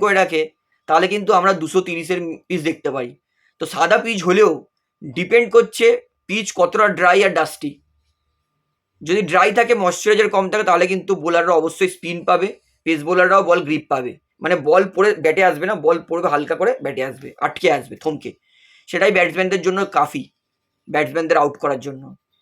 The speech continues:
তো I hope পিচটা ড্রাই থাকবে, সাদা পিচ, একটা পজিটিভ কিন্তু দেখা গেছে। Let's see কতটা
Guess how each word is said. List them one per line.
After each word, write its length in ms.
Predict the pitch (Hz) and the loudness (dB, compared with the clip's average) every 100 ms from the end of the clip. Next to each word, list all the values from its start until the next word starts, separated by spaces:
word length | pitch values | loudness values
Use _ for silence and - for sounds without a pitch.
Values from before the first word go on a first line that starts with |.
| _ _ _ _ _ _ _ | _ _ _ _ _ _ _
তো 40 | 165 170 | 2 4
I 40 | 180 | 6
hope 160 | 240 240 _ _ _ 180 | 4 2 _ _ _ -10
পিচটা 280 | 160 202 175 | -6 -4 -2
ড্রাই 180 | 160 170 185 | 2 2 2
থাকবে, 220 | 175 190 208 | 0 -2 -4
সাদা 200 | 147 175 190 | 0 0 0
পিচ, 180 | 202 - - _ 147 | -6 -10 -20 _ -8
একটা 160 | 147 190 190 | -2 -2 0
পজিটিভ 300 | 165 175 185 - | -2 -4 -8 -6
কিন্তু 160 | 180 180 | -4 -2
দেখা 160 | 143 160 | -2 0
গেছে। 200 | 160 165 - _ _ _ _ _ _ - | -2 -4 -12 _ _ _ _ _ _ -8
Let's 320 | 156 185 185 | -2 -2 -2
see 120 | 190 180 - _ _ _ | -6 -6 -8 _ _ _
কতটা 260 | 156 156 185 | -4 0 0